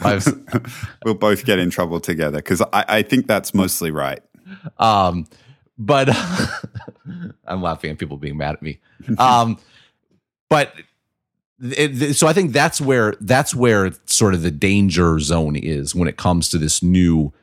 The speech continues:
Speaker 1: dumping in a bunch of capital without a, a, a liquidity event area.
Speaker 2: Yes, it's, yes. So I've, I've been focused on the top,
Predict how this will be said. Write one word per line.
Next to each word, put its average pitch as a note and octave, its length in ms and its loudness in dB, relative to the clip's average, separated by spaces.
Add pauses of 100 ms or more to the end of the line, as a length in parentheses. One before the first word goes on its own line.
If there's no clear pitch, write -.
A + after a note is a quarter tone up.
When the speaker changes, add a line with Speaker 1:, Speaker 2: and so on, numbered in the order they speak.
(520)
Speaker 1:
dumping F#2+ 380 2
in F2 100 2
a F2 60 2
bunch E2 220 0
of E2+ 60 -6
capital D#2+ 560 0
without D#2 480 0 (100)
a, D#2+ 40 -8
a, D#2 60 -4 (100)
a D2+ 260 -4 (160)
liquidity D#2 480 -2
event C2+ 300 -10 (120)
area. C2+ 340 -14 (1160)
Speaker 2:
Yes, G#2+ 580 0
it's, - 340 0
yes. A#2 420 2
So G2 540 2
I've, G2 380 0
I've F#2 460 0 (120)
been F#2+ 220 2
focused - 560 0
on F#2 260 2
the E2+ 100 -2
top, - 460 -4